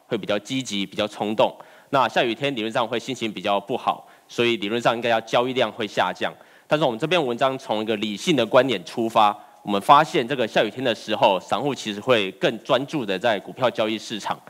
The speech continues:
那他们会用，去搜寻更多的资讯，他们会去 Google search 更多的散户的这个个股，那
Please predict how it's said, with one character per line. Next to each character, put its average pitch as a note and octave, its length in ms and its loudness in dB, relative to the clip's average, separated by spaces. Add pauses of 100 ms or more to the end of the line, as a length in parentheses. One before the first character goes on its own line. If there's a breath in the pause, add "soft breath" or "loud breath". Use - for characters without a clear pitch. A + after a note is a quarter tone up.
(280 loud breath)
那 A#2+ 260 4
他 C#3+ 140 -2
们 A#2+ 160 2
会 A2+ 400 2 (200 loud breath)
用， C#3 200 2 (300)
去 - 120 0
搜 D3 220 2
寻 A#2 160 -2
更 D#3+ 220 2
多 C3+ 120 2
的 G#2+ 120 0
资 A2+ 240 -4
讯， A2 280 -2 (220 soft breath)
他 - 100 0
们 B2 100 2
会 A#2+ 60 4
去 C3+ 120 -2
Google D3 320 4
search D3 400 2
更 B2+ 200 -2
多 A2+ 160 0
的 G2+ 140 -2
散 - 240 -2
户 A2 340 -2 (320 loud breath)
的 A2 120 2
这 B2+ 100 -4
个 G2 520 4
个 C#3 220 4
股， G#2 240 -6 (340 loud breath)
那 G2+ 460 0